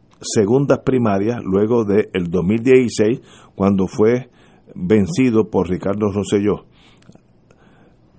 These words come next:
Eh, no, no voy a hacer comentario porque, eh, me, me, me torno hyper. Cito a la señora gobernadora: "Durante los,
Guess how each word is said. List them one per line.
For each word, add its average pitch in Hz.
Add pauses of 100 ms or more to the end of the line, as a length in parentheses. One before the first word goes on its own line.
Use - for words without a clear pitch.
(160)
Eh, 82
no, 90
no 85
voy 92
a -
hacer 98
comentario 98
porque, 80
eh, 78
me, 80
me, 80 (920)
me 90
torno 98 (680)
hyper. 92 (800)
Cito 175 (240)
a 92
la 98
señora 110
gobernadora: 98 (600)
"Durante 98
los, 92